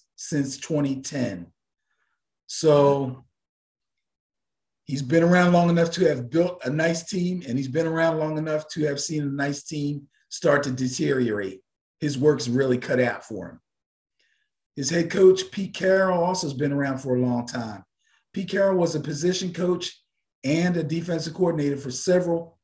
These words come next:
major college programs before starting his N F L career <clears throat> as a coach. Uh, he started off as a D B coach with the Buffalo Bills in nineteen eighty-four.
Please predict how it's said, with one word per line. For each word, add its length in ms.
major 500
college 460
programs 680
before 360
starting 340
his 240
N 160
F 160
L 160
career 540
<clears throat> 400
as 760
a 40
coach. 340
Uh, 200
he 40
started 360
off 180
as 140
a 40
D 200
B 120
coach 440
with 260
the 80
Buffalo 400
Bills 320
in 80
nineteen 380
eighty-four. 640